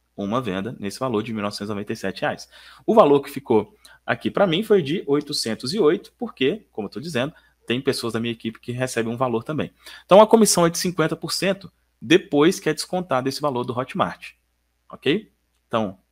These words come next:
pega o valor que a pessoa pagou, desconta o valor do Hotmart e fica cinquenta por cento. No caso aqui, então, no caso do André, novecentos e dezoito e noventa e dois.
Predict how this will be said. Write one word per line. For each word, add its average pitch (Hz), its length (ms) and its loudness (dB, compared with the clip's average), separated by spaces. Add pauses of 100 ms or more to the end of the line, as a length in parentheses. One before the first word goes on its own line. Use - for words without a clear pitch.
(100)
pega 131 200 4
o 170 60 0
valor 131 240 0
que - 80 -8
a 101 40 -6
pessoa 92 260 -10
pagou, 180 320 -2
desconta 139 580 -4
o - 20 -6
valor 101 160 0
do 98 140 -10
Hotmart 165 480 -8
e - 80 -14
fica - 260 -10
cinquenta 127 400 -10
por - 140 -14
cento. - 300 -10 (320)
No 208 100 -4
caso 127 300 0
aqui, 143 320 -4 (320)
então, 107 220 -4
no 120 160 -12
caso 95 240 -8
do 131 40 -6
André, 127 340 -2 (120)
novecentos 110 480 -6
e - 20 -10
dezoito 110 500 -2
e 120 80 -10
noventa 117 300 -6
e 147 60 -2
dois. 143 360 -2